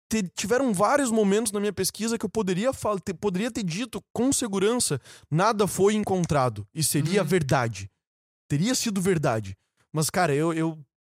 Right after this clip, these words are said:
Speaker 1: fui madrugada dentro e eu encontrei. Nos sete países,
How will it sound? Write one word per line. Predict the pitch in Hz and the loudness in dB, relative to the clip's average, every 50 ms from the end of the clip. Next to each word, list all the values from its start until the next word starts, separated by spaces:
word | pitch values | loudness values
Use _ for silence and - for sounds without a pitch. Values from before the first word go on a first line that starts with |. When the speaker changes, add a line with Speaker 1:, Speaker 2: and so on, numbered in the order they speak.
| _ _ _ _ - | _ _ _ _ -6
Speaker 1:
fui | - 190 220 | 0 2 2
madrugada | 233 233 233 208 202 190 170 170 180 180 | 4 4 4 2 2 2 4 4 4 2
dentro | 170 151 143 156 175 180 160 175 | 2 2 2 2 2 2 2 2
e | 165 | 2
eu | 156 151 170 | 4 4 4
encontrei. | 185 190 - 196 185 180 165 - - 135 120 113 104 | 4 4 4 2 2 0 0 0 -2 -4 -6 -4 -4
Nos | 120 139 139 127 | -4 -2 -2 -2
sete | - - - 165 190 196 - 202 | -2 -2 0 0 -2 -2 -4 -6
países, | - - 170 147 135 135 143 143 143 143 - | -2 0 0 2 2 0 0 -2 -2 -4 -6